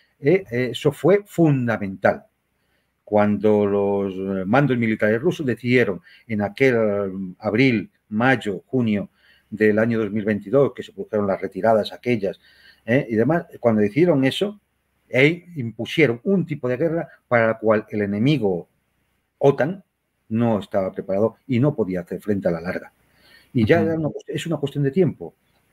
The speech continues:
Speaker 1: Da igual, si dura un año más o un año y medio más, da igual ya. Es decir, porque es que ya no, es decir, del momento que Rusia impuso el tipo de guerra, se fastidió todo. ¿Qué puede hacer la otan? ¿Intentar darle la vuelta a imponer un tipo de guerra de maniobra? ¿Cómo lo va a hacer?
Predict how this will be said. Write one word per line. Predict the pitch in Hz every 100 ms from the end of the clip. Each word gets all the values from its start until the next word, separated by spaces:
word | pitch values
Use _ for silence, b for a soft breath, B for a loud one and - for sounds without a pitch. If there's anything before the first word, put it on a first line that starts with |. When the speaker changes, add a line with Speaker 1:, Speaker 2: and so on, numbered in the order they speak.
| -
Speaker 1:
Da |
igual, | 160 139 151 104
si | -
dura | 123 175
un | 113
año | 113 98
más | 104 139 110 -
o |
un | 107 120
año | 107 104
y |
medio | 98 101 98
más, | 113 B B -
da |
igual | 165 127 104
ya. | 87 - _
Es | 110
decir, | 101 92 87 b b b b -
porque | 117
es | 123
que | -
ya | 110 131
no, | 117 127 120 107
es |
decir, | 120 123 - b b b -
del | 113
momento | 120 156 143
que | 135 123
Rusia | 120 135 120
impuso | 127 113 113 120
el |
tipo | 104 131 117
de | 113
guerra, | 160 139 - -
se | - - 90
fastidió | 101 - 90 90
todo. | 80 78 _ _ B B B B B
¿Qué | -
puede | 160 160
hacer | 156
la | 147 123
otan? | 101 98 101
¿Intentar | 139 113 117 185
darle | 190 180
la | 170
vuelta | 151 190 180
a | 156
imponer | 147 151 160
un |
tipo | 156 151
de | 147
guerra | 143 147
de |
maniobra? | 143 170 180 120
¿Cómo | - 98
lo | 90
va | 87
a |
hacer? | 139